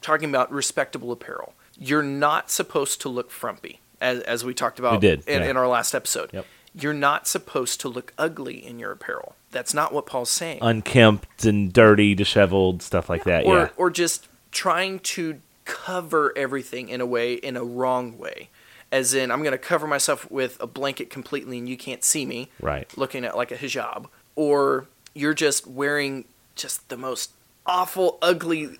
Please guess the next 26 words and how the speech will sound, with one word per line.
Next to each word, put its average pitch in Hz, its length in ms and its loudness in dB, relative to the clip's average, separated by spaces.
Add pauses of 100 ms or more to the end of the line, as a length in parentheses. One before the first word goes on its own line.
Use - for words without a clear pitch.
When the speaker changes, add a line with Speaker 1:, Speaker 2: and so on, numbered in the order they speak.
Speaker 1:
things 185 440 -2
that 160 120 -4
you 160 100 -8
can 147 140 -8
possibly 165 440 -4
think 160 240 -8
of 131 100 -4
because 139 300 -8
you're 139 120 -2
like, 135 240 2 (540)
"Well, 170 160 2
I 170 80 4
don't, 160 260 2 (120)
I 147 100 2
don't 156 180 2
want 143 200 -2
to 131 500 -2 (360)
make 151 220 -4
anybody 143 320 -2
think 135 320 -10
that 127 140 -4
I'm 123 120 -4
prideful," 113 440 -6
or, 135 280 0
or, 143 400 0
I, - 80 2